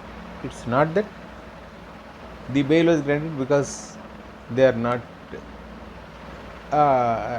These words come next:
అంటే properly accused అనో ఇంకోటనో, whatever the term they use, that is. So the issue is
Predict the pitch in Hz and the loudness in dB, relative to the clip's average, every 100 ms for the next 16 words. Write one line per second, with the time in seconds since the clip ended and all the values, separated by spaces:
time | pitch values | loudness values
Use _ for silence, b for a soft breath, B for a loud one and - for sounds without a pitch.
0 | 107 143 139 107 127 117 113 110 107 98 | -2 2 2 2 -2 -4 0 0 0 -4
1 | - 139 147 156 147 131 104 98 - - | 0 8 8 8 2 2 0 -4 -10 -14
2 | - - - - - - - 131 127 139 | -16 -18 -16 -16 -16 -16 -2 0 2 6
3 | 131 120 120 120 131 127 117 117 113 135 | 6 6 4 4 2 0 2 2 2 2
4 | 120 123 113 95 92 - 110 107 107 107 | 2 4 2 2 -8 -8 -6 -2 -2 -2
5 | 101 104 147 - - - - - - - | -4 -2 -4 -6 -12 -12 -14 -14 -14 -14
6 | - 110 101 90 - - - - - - | -2 -2 0 -6 -10 -14 -14 -14 -14 -14
7 | - - - - - - - - 175 180 | -14 -14 -14 -14 -14 -14 -14 -4 -2 -2
8 | - 120 123 120 175 180 | -4 0 2 2 4 4